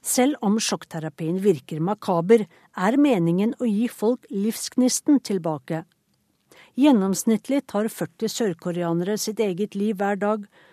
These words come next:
dobbelt så mange menn som kvinner.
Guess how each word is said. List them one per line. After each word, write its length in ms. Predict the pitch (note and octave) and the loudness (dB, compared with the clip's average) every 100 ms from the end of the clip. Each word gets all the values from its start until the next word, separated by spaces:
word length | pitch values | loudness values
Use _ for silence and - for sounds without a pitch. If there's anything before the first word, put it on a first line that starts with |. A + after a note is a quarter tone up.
| _ - | _ -2
dobbelt 320 | F#3+ E3+ G#3+ | -2 -2 -4
så 160 | - B3 | -2 2
mange 400 | A#3 F#3+ G3 A3 - | 2 2 0 -2 -2
menn 380 | G3+ A3 B3+ A3+ | 2 2 0 -4
som 320 | - F3 D#3+ | -4 -4 -4
kvinner. 480 | - F#3+ D#3 D3+ | -4 -4 -2 -2